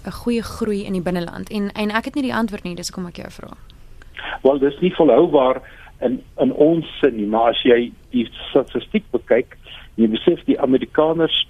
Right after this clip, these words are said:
Speaker 2: per capita het die minste paspoorte in die wêreld. So, die gemiddelde Amerikaner het nie nodig om rond te ry in die wêreld nie. Hy het nie nodig om te reis nie. Die gemiddelde Amerikaner is geweldig na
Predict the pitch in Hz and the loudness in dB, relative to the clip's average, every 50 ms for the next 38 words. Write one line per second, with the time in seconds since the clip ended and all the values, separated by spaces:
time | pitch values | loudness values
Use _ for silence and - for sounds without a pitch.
0 | - - 147 139 - - - - 160 - - - - - - 95 87 - - - | -4 -2 -2 -2 -2 -2 -4 -4 -4 -2 -2 -4 -2 0 -2 -2 -2 -4 -10 -20
1 | - - - - - - - - - - - - - - 113 117 135 131 117 120 | -20 -20 -20 -20 -20 -20 -20 -20 -20 -20 -20 -6 0 2 4 4 4 4 4 4
2 | 135 170 185 - - 185 - - 147 147 139 - - - - 131 131 131 - - | 4 4 2 0 0 -2 0 2 0 0 0 -2 -8 -4 0 2 2 0 0 0
3 | 139 120 107 117 123 131 123 117 117 113 110 104 98 85 - - - - - - | 0 2 2 2 2 4 4 6 6 4 4 2 0 -2 -6 -10 -18 -20 -20 -20
4 | - - - - - 147 147 143 - - - - - - - - - 156 135 131 | -20 -20 -20 -4 2 4 4 4 2 0 -14 -16 -8 -6 -4 0 0 0 2 2
5 | 151 165 190 190 156 160 156 151 135 135 - - 147 139 139 135 123 117 117 - | 2 2 2 2 0 0 -2 -2 -4 -4 -2 0 2 2 2 2 2 0 0 -2
6 | - - - - - - 113 120 - - 180 175 165 139 123 120 135 143 147 139 | -6 -20 -20 -20 -4 0 0 0 2 2 0 2 4 6 6 6 6 6 4 4
7 | - 123 113 113 107 104 107 117 117 - 123 113 107 104 104 107 104 104 98 95 | 2 -2 0 2 4 4 4 4 4 4 4 4 4 4 4 4 2 2 4 4
8 | 92 95 98 95 95 95 - - 113 104 107 - - 156 143 123 123 123 131 127 | 6 6 4 4 2 0 -2 0 0 0 0 2 2 4 6 6 6 6 4 2
9 | - 127 113 - 117 110 104 104 107 117 - - - 92 92 - - - 110 113 | -4 -6 -2 2 4 4 6 4 4 2 -2 -6 -14 -12 -10 -10 -10 -6 -2 0
10 | 139 165 196 202 196 180 160 156 - - 156 147 147 147 147 143 - 127 - - | 2 4 2 2 2 0 -2 -2 0 2 2 2 2 2 0 0 -2 -4 0 2
11 | 156 147 123 95 95 107 120 139 147 139 117 92 85 - - - - - - - | 2 2 4 4 4 4 6 6 4 2 0 -2 -4 -6 -8 -16 -20 -20 -20 -20
12 | - - - - - - - 117 123 | -20 -20 -20 -20 -12 -4 0 0 0